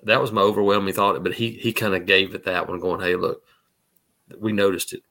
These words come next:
noticed it when we were at Ole Miss." And, uh, I thought that was, was pretty, pretty sharp to go, "Hey, look, we saw it." And, and when, when I had the opportunity to, to come to a place like Auburn, he jumped on it.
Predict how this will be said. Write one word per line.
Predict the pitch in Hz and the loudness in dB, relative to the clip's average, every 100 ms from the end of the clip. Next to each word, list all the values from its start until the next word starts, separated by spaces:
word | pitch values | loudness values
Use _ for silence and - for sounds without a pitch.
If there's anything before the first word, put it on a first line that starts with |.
| - | -6
noticed | 92 95 90 | 0 0 0
it | 92 | -4
when | 87 | -4
we | 90 | -4
were | 87 | -2
at | 82 | 0
Ole | 82 | 0
Miss." | 82 85 - - - _ _ _ _ | 0 -4 -4 -10 -14 _ _ _ _
And, | 98 92 | -6 -2
uh, | 87 87 - - | 0 0 -4 -6
I | |
thought | 95 95 85 | -4 -4 -4
that | 98 - | -6 -6
was, | 85 | -8
was | - 92 - | -10 -10 -6
pretty, | 92 87 87 85 _ _ _ _ _ | -4 -4 -4 -8 _ _ _ _ _
pretty | - 104 92 - | -4 -2 -4 -6
sharp | - - 107 92 85 - - | -2 2 6 4 2 -6 -20
to | - | -10
go, | 95 92 90 | -2 0 2
"Hey, | 92 | 0
look, | 92 98 - _ _ _ _ _ _ _ _ - | 0 -2 -8 _ _ _ _ _ _ _ _ -6
we | 107 | -2
saw | - 98 98 | 2 4 6
it." | 95 | 4
And, | 90 92 | 0 -6
and | - 98 95 | -10 -10 -8
when, | 95 | -10
when | - 95 | -8 -6
I | 92 | -6
had | 95 | 0
the | 92 | 0
opportunity | 90 - 92 90 90 | 0 -2 -8 -8 -10
to, | 95 | -12
to | - | -12
come | - 95 | -6 -4
to | 90 | -4
a | 87 | -6
place | - 87 | -4 -4
like | 95 90 | -4 -4
Auburn, | 90 87 85 | -2 -2 -4
he | 85 | -6
jumped | 87 - | -6 -4
on | 87 | -8
it. | 85 | -8